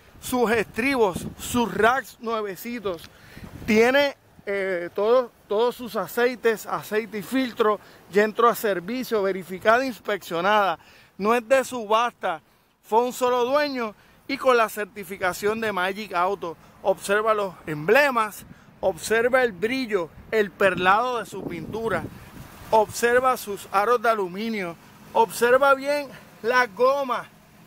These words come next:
nuevecitas con los pelitos, observa la suspensión, la suspensión T R D, las sopandas, el diferencial, como usted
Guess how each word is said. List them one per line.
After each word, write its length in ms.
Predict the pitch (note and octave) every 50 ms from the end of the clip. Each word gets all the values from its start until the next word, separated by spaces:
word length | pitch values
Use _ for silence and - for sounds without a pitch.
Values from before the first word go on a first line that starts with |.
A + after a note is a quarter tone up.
| - -
nuevecitas 1160 | - G#3+ A#3 B3+ C#4 C#4+ D4 C#4+ C#4+ C#4 C#4 C#4 C4 A3+ - - D4 D4+ D4+ D4 C#4 A#3+ G3+ -
con 180 | - A#3+ A#3+ B3
los 160 | B3 A3+ A3
pelitos, 800 | - - - A3 G#3+ G3+ A3 B3+ C4 B3+ F#3 G#3 F3+ E3 - - - - - - - - - -
observa 800 | F#3 F3+ - - - A3+ B3 B3 B3+ B3+ C4 B3 A#3+ A#3 G#3+ - - - - - -
la 160 | G3+ A3+ A3
suspensión, 840 | - - A3+ G#3 - - - F#3+ F#3 E3 - - A3+ A3+ A3 G#3 F#3 D#3+ - - - - - - - - -
la 120 | A3 G#3+
suspensión 720 | G3+ - A3+ G#3+ - - A3 G#3+ G3+ - - G#3 G#3+ G#3+ G#3+
T 120 | - B3+
R 280 | A#3 A#3 A3+ A3 G#3 G3+
D, 280 | G#3 A3+ A3+ A3 F#3+ - - - -
las 240 | F3+ G3+ G#3 G3+ -
sopandas, 760 | - G#3 G3 G3 A3+ A3 A#3 A#3 A#3 G#3+ F#3+ F3+ F3+ - - - - - - - - - -
el 240 | A#3+ A#3+ A#3 A3+
diferencial, 840 | G3 A#3 G#3+ E3+ G#3 G3+ G3 F#3+ F#3 F3 - - A#3 A#3+ A3+ G#3 F3 D3+ - - - _ - _ _
como 280 | - A3 A#3 A3+ A3 A3+
usted 380 | A3 - - - C#4 C#4+ C#4+